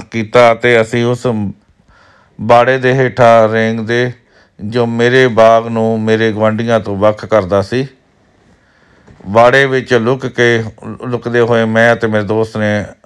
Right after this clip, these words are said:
ਲਾਨ ਮੋਵਰ ਦੇ ਸਾਹਮਣੇ ਜ਼ਮੀਨ ਲਈ ਛੋਟੇ ਪੱਥਰ ਸੁੱਟੇ। ਹਰ ਵਾਰ ਜਦੋਂ ਲਾਨ ਮੋਵਰ ਦੇ ਬਲੇਡ ਇੱਕ ਪੱਥਰ ਨਾਲ ਟਕਰਾਉਂਦੇ ਤਾਂ ਇੱਕ ਬਹੁਤ ਵੱਡਾ ਰੋੜਾ ਪੈਂਦਾ ਸੀ। ਸਾਨੂੰ ਪਤਾ ਲੱਗ ਗਿਆ, ਗਿਆ ਕਿ ਹੁਣ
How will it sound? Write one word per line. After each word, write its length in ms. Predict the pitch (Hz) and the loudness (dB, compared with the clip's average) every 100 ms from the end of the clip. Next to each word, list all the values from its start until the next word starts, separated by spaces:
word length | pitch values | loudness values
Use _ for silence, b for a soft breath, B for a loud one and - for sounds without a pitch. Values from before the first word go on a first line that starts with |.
| b b b b b - | b b b b b -2
ਲਾਨ 340 | 117 120 123 | 2 2 2
ਮੋਵਰ 420 | 123 117 117 117 | 0 0 2 2
ਦੇ 400 | 110 110 110 107 | 2 2 2 2
ਸਾਹਮਣੇ 540 | 98 - 110 120 117 110 | -2 -2 0 0 -2 -2
ਜ਼ਮੀਨ 480 | 107 107 110 110 110 | -4 -4 -2 -2 -2
ਲਈ 180 | 107 | -2
ਛੋਟੇ 380 | 104 - 113 113 | -4 -4 -2 -2
ਪੱਥਰ 380 | 110 107 - 107 | -2 -4 -4 -4
ਸੁੱਟੇ। 440 | - 104 117 98 - b b b b b b 135 | -4 -6 -2 -2 -6 b b b b b b 2
ਹਰ 120 | 147 | 2
ਵਾਰ 220 | 131 120 | 2 0
ਜਦੋਂ 340 | 113 120 120 117 | 0 0 0 2
ਲਾਨ 240 | 110 113 | 2 2
ਮੋਵਰ 360 | 113 110 110 107 | 0 -2 -2 0
ਦੇ 140 | 107 | -2
ਬਲੇਡ 400 | 98 107 107 107 | -2 2 2 0
ਇੱਕ 160 | 107 - | -6 -4
ਪੱਥਰ 360 | 107 107 113 | -4 -2 -4
ਨਾਲ 180 | 110 104 | -2 -2
ਟਕਰਾਉਂਦੇ 500 | 104 98 104 107 113 | -2 -4 -4 0 0
ਤਾਂ 400 | 107 107 98 78 - _ - | 0 -2 -2 -6 -14 _ -12
ਇੱਕ 120 | 110 | -8
ਬਹੁਤ 220 | 110 117 | -2 -2
ਵੱਡਾ 280 | 117 107 101 | 0 0 0
ਰੋੜਾ 340 | 101 98 98 92 _ _ _ _ _ b b b b b b | 0 0 -2 -2 _ _ _ _ _ b b b b b b
ਪੈਂਦਾ 340 | 117 113 107 107 | -2 0 2 2
ਸੀ। 220 | 127 113 | 0 -2
ਸਾਨੂੰ 320 | 101 117 123 | 0 2 2
ਪਤਾ 240 | 110 113 113 | 0 0 2
ਲੱਗ 140 | 110 | 0
ਗਿਆ, 240 | 107 110 | 0 -2
ਗਿਆ 340 | 104 107 110 110 | -2 0 2 2
ਕਿ 420 | 113 107 110 - - 113 | 0 -2 -2 -6 -8 -4
ਹੁਣ 200 | 117 | -4